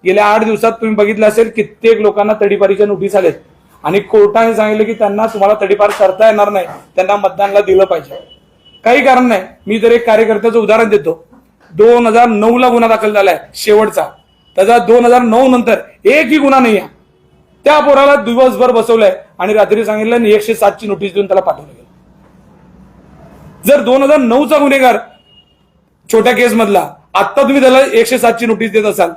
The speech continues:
तर यंत्रणा काय काम करायला लागली? मग असं जर इलेक्शन घ्यायचं आहे तर मी मागं पण सांगितलंय, तुम्ही यादी घ्या आणि डिक्लेअर करून टाका ना.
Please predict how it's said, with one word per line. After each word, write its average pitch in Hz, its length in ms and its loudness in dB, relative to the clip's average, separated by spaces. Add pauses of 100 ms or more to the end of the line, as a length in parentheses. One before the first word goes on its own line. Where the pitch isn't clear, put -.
(260)
तर 202 80 -4
यंत्रणा 202 380 0
काय 214 280 0
काम 208 200 -2
करायला 165 180 -4
लागली? 143 220 -10 (560)
मग 202 80 -2
असं 175 240 0
जर 262 140 2
इलेक्शन 247 340 0
घ्यायचं 214 280 2
आहे 180 120 -2 (220)
तर 185 60 -6
मी 208 140 -2
मागं 208 280 2
पण 226 140 -2
सांगितलंय, 190 400 -2 (320)
तुम्ही 202 220 -2
यादी 202 260 0
घ्या 202 240 0 (240)
आणि 185 140 -6
डिक्लेअर 208 340 0
करून 233 200 2
टाका 180 200 -2
ना. 196 60 -4